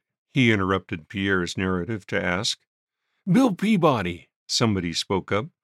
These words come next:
"Said he wanted to ask his wife something and was coming right back." Instead of Bill, it was Lucy who re-entered, took off her furs, and resumed her place by the stove. "I reckon we don't need to hear the rest of the witnesses,"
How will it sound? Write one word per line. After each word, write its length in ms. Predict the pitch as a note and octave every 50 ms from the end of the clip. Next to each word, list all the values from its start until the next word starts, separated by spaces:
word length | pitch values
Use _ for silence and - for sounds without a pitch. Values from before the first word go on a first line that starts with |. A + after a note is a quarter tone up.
| _ _ _ _ _
"Said 280 | - - - A#3+ B3+ A#3+
he 80 | G#3 G3+
wanted 300 | F#3 F#3+ G3 G3+ F3+ C#3+
to 60 | D3+
ask 340 | E3 F3+ F#3 F3+ - - -
his 160 | C#3 A2+ G2
wife 260 | G#2+ C#3 D#3 D#3 C#3+
something 560 | - - - C3 C3+ C#3 C#3 E3 E3+ E3+ D#3 - -
and 120 | C3+ C#3
was 140 | C#3 B2+ -
coming 320 | - - G#3 G#3 G3 F3+
right 260 | F3 E3+ E3 D#3 C3 A#2
back." 380 | B2+ B2 G#2+ F2 E2+ - _ _ _ _ _ _ _ _ _ _ _ _ _ _ _ _ _ _ _ _ _ -
Instead 460 | A2 F#2+ F2+ - - - - D#3+ D#3
of 160 | B2+ F#2 F#2
Bill, 360 | G2 D3 D#3+ C3+ G#2+ A2 A#2 _ _ _ _ -
it 160 | B2+ D#3 A3
was 260 | C#3+ C#3+ C3+ - -
Lucy 440 | D3 F3+ F#3+ E3 - - G#2 E2+ D#2+
who 200 | - G2+ A2 A2
re-entered, 600 | F#2+ G#2+ A#2+ B2 A#2+ A2+ F#2 F2+ G2 A#2 - _ _ _ _ _ _
took 220 | - C#3 C3+ - -
off 220 | A#2+ A#2 A2 -
her 120 | - G2 F2+
furs, 520 | - - C#3 C#3 A2 G2+ A2+ B2 - - _ _ _ _ -
and 160 | B2+ C3 C3
resumed 440 | C3 B2+ - - E3+ F#3 F#3 D#3+ -
her 120 | D3 C#3
place 440 | C#3 - - C3+ A2 F2+ F2 - -
by 160 | - A#2+ A#2+
the 120 | A2+ A2 G#2
stove. 480 | - - - C3 B2+ G#2+ F2+ D#2 _ _ _ _ _ _ _ _ _ _ _ _ _ _ _ _ _ _ -
"I 60 | D#3
reckon 400 | F3 A#3+ C#4+ C#4 - F#3+ F#3+ F#3+
we 100 | F#3 F#3+
don't 260 | F#3+ G3 G3 F#3 D#3 D3
need 200 | D#3+ F3 E3+ C3+
to 100 | C3 A2+
hear 220 | B2+ D#3+ D#3 D3
the 100 | A#2+ G#2
rest 320 | G#2 B2+ C3+ - - -
of 60 | A2+ F#2+
the 100 | G2 F#2
witnesses," 640 | G#2 A#2 - G#2+ F#2+ F2 - G#2 A2+ C3 B2 -